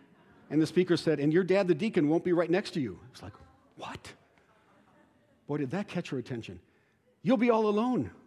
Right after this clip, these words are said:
"Well, I'll have my friends, and your friends won't be with you." "Well, my mom won't," "No, your mom won't be with you." And it was like God was just reading her mind and going down the list, and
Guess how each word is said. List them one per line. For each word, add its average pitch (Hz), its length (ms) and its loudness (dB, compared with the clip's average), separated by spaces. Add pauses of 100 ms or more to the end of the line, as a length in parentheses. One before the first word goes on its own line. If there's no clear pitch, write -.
(160)
"Well, 165 220 2
I'll 185 120 0
have 226 120 2
my 208 140 0
friends, 196 260 -2
and 151 140 0
your 208 120 2
friends 262 360 -2
won't 220 160 4
be 170 40 0
with 135 240 -2
you." 90 200 -14 (1120)
"Well, 170 100 4
my 226 160 2
mom 254 240 4
won't," 233 180 2
"No, 196 140 0
your 180 160 4
mom 277 260 2
won't 240 160 2
be 190 80 -2
with 151 200 -2
you." 165 60 -10
And 190 80 4
it 214 40 2
was 185 140 -2
like 190 260 0 (300)
God 208 200 0
was 208 140 0
just - 180 -4
reading 208 280 0
her 185 100 6
mind 175 320 4
and 147 100 0
going 180 220 4
down 180 200 4
the 170 60 2
list, 170 380 0
and 147 320 -2